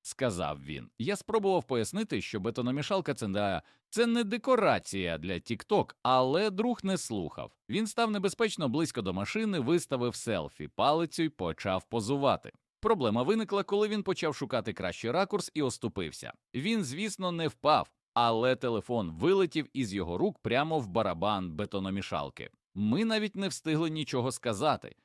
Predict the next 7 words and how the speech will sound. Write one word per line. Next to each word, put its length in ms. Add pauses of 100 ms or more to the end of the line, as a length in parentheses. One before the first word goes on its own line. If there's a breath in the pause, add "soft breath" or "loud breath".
(160)
як 240
бетономішалка 760
перетворила 680
його 420
айфон 560 (260 soft breath)
на 240
бетонну 760